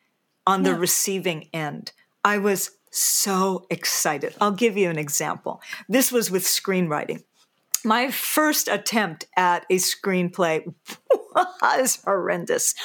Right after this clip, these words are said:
Speaker 1: I, of course, thought it was magnificent. And, um, my, my sister was very close friends with these, you know, big-time writer producers. They had a hit T V series, and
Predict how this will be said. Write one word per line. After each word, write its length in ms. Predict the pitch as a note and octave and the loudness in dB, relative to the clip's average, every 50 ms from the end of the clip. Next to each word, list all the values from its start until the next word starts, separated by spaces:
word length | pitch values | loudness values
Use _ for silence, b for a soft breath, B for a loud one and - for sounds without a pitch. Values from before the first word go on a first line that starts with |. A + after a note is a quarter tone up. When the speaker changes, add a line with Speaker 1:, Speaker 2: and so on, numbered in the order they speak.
| B B C4+ B | B B -2 B
Speaker 1:
I, 180 | F#3 B3+ A3+ G#3 | 2 2 2 0
of 180 | G3 F3+ - | -2 -4 -2
course, 320 | - G3+ F3 E3 - - - | -2 0 0 0 0 0 2
thought 240 | G#3+ G3 F#3 E3+ | 2 2 2 2
it 60 | D#3+ - | 0 -2
was 180 | E3+ E3 - | -4 -2 -2
magnificent. 640 | F3+ D#3+ E3 D#3 E3+ F3 E3+ - - - - - - B B B B B B B B3+ B | -2 -2 -2 -2 -2 -2 -2 0 -2 -2 -2 -4 -6 B B B B B B B 0 B
And, 300 | A3 B3+ A#3+ A#3+ G#3+ - - | 0 2 2 0 -2 0 2
um, 320 | G#3+ G#3+ G3+ G3+ G3 F#3+ - | 2 2 2 2 0 -4 0
my, 460 | A3 A3 A3 G#3+ G#3+ A#3 - - - - - | 2 4 4 4 4 2 0 -2 -6 -4 0
my 180 | D4 C#4 C4 | 2 2 2
sister 580 | - - - E4+ E4 - - - A3 F#3+ F3 B B B B B B | 2 0 0 0 0 0 0 0 0 0 0 B B B B B B
was 200 | G#3 G#3 F#3 - | 0 2 2 0
very 380 | - - F#3+ A3+ A3 G#3+ G3 F#3 | -4 2 2 2 4 4 2 0
close 340 | - - F3+ F3+ F3 - | 0 0 0 2 2 -2
friends 460 | - - F#3 E3+ D#3+ D#3 D#3+ D#3 - - | -2 -2 -2 -4 -2 -4 -6 -6 -2 2
with 260 | F3 E3+ E3 - - | 2 2 2 0 -2
these, 400 | G3 F3 E3 F3 E3 - - - | 0 0 2 2 0 0 -2 -2
you 100 | F#3 F3 | -2 -2
know, 100 | E3 D#3+ | -2 -2
big-time 580 | - G3 F#3 F3 - - F#3+ F#3 F3 E3 D#3+ | 0 0 0 0 0 -2 0 0 0 0 -2
writer 400 | D#3 E3 E3 C#3+ D#3+ D#3+ D#3 D#3 _ | 0 0 0 0 0 -2 -2 -4 _
producers. 560 | - F#3 D#3+ E3 E3 D#3+ - - E3+ D#3+ - | -6 -4 -2 0 0 0 0 0 -2 -2 -2
They 100 | - E3 | -4 -2
had 200 | D#3 F3 D#3 - | -2 -2 -4 -4
a 20 | |
hit 380 | D3+ C#3 F3 - - _ - - - _ _ | -4 -4 -4 -4 -4 _ -16 -20 -20 _ _
T 160 | - - F#3+ | 0 0 2
V 100 | E3 F3 | 2 2
series, 500 | E3+ - - - E3+ D#3+ D#3 D#3+ D#3+ - | 2 2 2 0 0 0 0 0 0 -2
and 200 | F3 E3 D#3+ D#3 | -2 -2 -6 -8